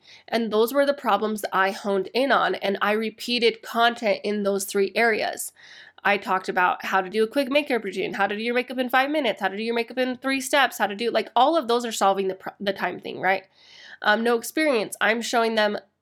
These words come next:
very simple noob, like, very newbie. My kids are saying noob a lot. They've been call-, calling me a noob, so I don't know if this word is even still relevant. But seriously, I was a noob.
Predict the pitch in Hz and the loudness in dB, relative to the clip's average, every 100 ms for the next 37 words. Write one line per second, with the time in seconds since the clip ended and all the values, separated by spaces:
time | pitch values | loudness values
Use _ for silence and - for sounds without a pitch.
0 | - - 220 208 208 330 339 330 330 302 | -18 -8 -4 -2 2 4 6 4 4 2
1 | - 330 302 277 294 269 226 226 269 277 | 0 2 2 4 4 4 2 0 2 0
2 | 226 254 - _ _ _ - 208 196 185 | 0 -6 -8 _ _ _ -6 -4 -2 2
3 | 233 240 233 247 233 233 220 226 233 233 | 2 2 0 0 0 0 0 -4 -6 -4
4 | 240 226 220 214 202 196 208 233 247 226 | -2 -2 -2 0 0 2 0 2 2 2
5 | 196 196 214 202 - 226 208 190 196 240 | -4 -4 -2 -2 -2 0 0 0 0 0
6 | 277 269 - 220 240 240 220 208 190 190 | 0 -2 0 0 0 -2 -2 -4 0 0
7 | 202 190 190 190 190 190 - 180 - 180 | 0 -4 -4 -4 -2 -4 -4 -2 0 0
8 | 214 262 - _ - - - _ 247 220 | 0 -2 -4 _ -20 -20 -20 _ 2 2
9 | - _ - 262 254 - 196 196 196 185 | 0 _ -4 -2 0 2 2 0 0 -2